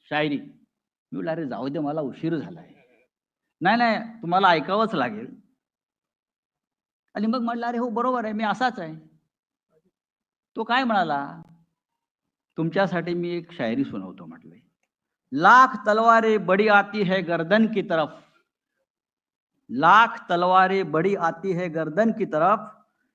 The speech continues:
सर झुकाना नहीं आता तो झुकाए कैसे."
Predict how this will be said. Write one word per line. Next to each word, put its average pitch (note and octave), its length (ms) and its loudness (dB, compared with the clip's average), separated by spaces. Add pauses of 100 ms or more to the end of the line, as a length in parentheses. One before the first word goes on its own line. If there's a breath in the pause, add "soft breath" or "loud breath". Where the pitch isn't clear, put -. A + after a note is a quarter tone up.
(120)
सर F#3 320 2
झुकाना E3+ 560 -4
नहीं C#3 320 -4
आता A#2+ 300 -8
तो D3+ 160 -10
झुकाए B2 440 -6
कैसे." G#2 400 -20